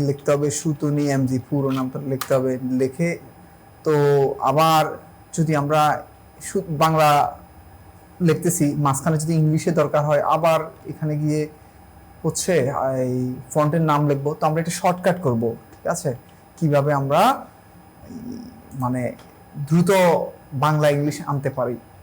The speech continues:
ন-, normally এটা তো আনবো কন্ট্রোল অল্টার ভি, যেমন কন্ট্রোল অল্টার ভি, এখানে বিজয় আসছে, কন্ট্রোল অল্টার ভি দিলাম, মানে বাংলাদেশের ভি, ইংলিশ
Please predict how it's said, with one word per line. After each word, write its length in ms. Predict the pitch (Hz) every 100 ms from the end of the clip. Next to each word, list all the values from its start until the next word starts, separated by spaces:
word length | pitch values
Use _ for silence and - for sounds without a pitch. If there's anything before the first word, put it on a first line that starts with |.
| - -
ন-, 200 | 160 180 180
normally 340 | 175 185 220 202
এটা 120 | 196 208
তো 40 | 220
আনবো 140 | 214 220 190
কন্ট্রোল 300 | 170 208 202
অল্টার 200 | 190 190 170
ভি, 80 | 135 120
যেমন 180 | 135 156 165
কন্ট্রোল 360 | 143 143 139 165 160
অল্টার 240 | 165 180 160
ভি, 100 | 160 190 262 - - - -
এখানে 240 | 139 160 170 156
বিজয় 260 | 147 151 143
আসছে, 220 | - 254 349 - - - - - 156
কন্ট্রোল 340 | 156 160 170 170
অল্টার 580 | 170 - - - 180 190 143
ভি 120 | 156 165
দিলাম, 220 | 175 196 370 - 139
মানে 120 | 135 143
বাংলাদেশের 400 | 147 147 139 175
ভি, 80 | 180 233
ইংলিশ 220 | 151 147